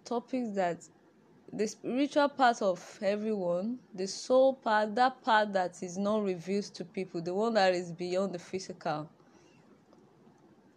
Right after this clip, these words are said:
Those part of us that we don't show to the world. That is what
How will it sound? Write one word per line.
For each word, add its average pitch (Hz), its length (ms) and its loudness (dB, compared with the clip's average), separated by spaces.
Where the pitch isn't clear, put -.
Those 233 200 4
part 208 280 4
of 190 160 2
us 196 220 4
that 170 340 0
we 180 120 -4
don't 247 380 2
show 220 260 2
to 214 160 -4
the 175 120 -4
world. 165 480 0
That 233 180 4
is 214 220 -2
what 196 200 0